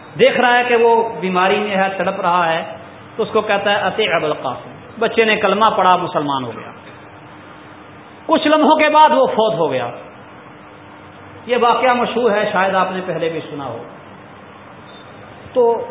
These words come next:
نبی کریم صلی اللہ علیہ وسلم نے اس کا جنازہ پڑھایا، اس کو مسلمانوں کے قبرستان میں دفن کیا گیا۔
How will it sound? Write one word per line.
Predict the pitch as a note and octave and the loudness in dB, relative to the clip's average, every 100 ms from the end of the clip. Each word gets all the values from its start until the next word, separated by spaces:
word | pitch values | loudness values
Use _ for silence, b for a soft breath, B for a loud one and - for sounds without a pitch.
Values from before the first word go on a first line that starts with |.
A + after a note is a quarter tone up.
| - - | -14 -12
نبی | G3+ G#3+ B3 | -2 0 2
کریم | D4+ D4 B3+ B3+ B3 - | 2 4 2 2 2 2
صلی | B3 | 2
اللہ | B3 A#3 A#3+ G#3+ A3+ | 4 4 4 4 4
علیہ | A3 A3 | 4 4
وسلم | G#3+ A3 A#3 | 2 2 2
نے | A3+ | 0
اس | G3+ | 0
کا | - | 0
جنازہ | G3 F3+ F3+ G3 G#3 | 2 4 4 4 2
پڑھایا، | G#3 F3+ F#3 G3+ | 4 4 6 4
اس | F#3 - | 2 0
کو | F#3+ | -6
مسلمانوں | F3+ - F3 E3 E3+ E3 | -6 -6 -2 -2 -2 -4
کے | E3+ | -6
قبرستان | - D#3 D3+ - D3 D3 | -6 -6 -6 -2 -2 0
میں | C#3+ | -4
دفن | C3 - D3 | -8 -10 -12
کیا | C3+ B2 A2+ | -12 -12 -12
گیا۔ | G#2+ | -14